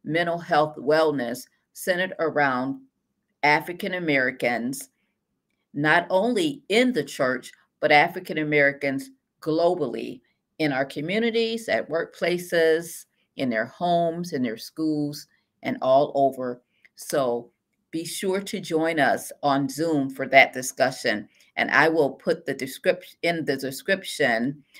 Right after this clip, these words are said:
the Zoom link. And we'd love to have you be a part of that as well. Once again, we have come together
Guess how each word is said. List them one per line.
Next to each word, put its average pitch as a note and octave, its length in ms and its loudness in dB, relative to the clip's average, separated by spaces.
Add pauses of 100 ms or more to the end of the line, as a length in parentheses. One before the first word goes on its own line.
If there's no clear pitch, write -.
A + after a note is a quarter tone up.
(160)
the D3+ 120 4
Zoom D3+ 420 0
link. - 420 -6
And D3 120 -4
we'd C3+ 160 -4
love C#3 220 6
to B2 60 -6
have C3 300 2
you B2+ 100 -6
be A#2+ 140 -6
a B2+ 60 -4
part C3 320 2
of B2 160 -8
that B2 260 4
as A#2 240 -6
well. A#2+ 540 0 (480)
Once G#3 260 -2
again, A#2 540 -4 (320)
we F#3 140 -2
have C3+ 600 6 (720)
come E3+ 300 2
together D#3+ 800 2